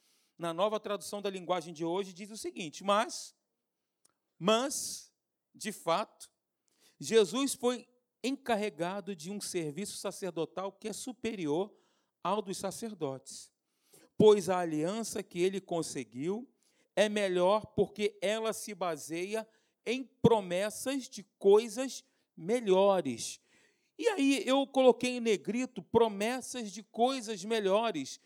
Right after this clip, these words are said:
Quais são essas promessas que Deus fez para cada um de nós que seriam coisas melhores? A primeira delas é essa aí, ó. Os que se arrependem têm seus pecados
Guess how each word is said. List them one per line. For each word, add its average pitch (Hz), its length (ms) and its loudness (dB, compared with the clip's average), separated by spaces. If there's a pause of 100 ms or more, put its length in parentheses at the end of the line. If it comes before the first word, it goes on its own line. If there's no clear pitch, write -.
(280)
Quais 294 280 4
são 285 440 0
essas 269 440 0
promessas 233 880 -2 (380)
que 233 120 -2
Deus 240 540 0
fez 247 480 -4
para 214 180 -2
cada 240 340 -6
um 240 80 -4
de 202 140 -4
nós 226 460 -6 (320)
que 233 100 -6
seriam 247 340 0
coisas 240 580 2
melhores? 196 480 -2
A 262 60 2
primeira 285 480 0
delas 262 380 -4
é 339 60 -4
essa 370 240 -8
aí, 247 240 -4
ó. 139 200 -2 (1000)
Os 240 240 4
que 277 120 -2
se - 160 -4
arrependem 240 1200 0 (560)
têm 277 280 2
seus 240 360 -6
pecados 220 920 -4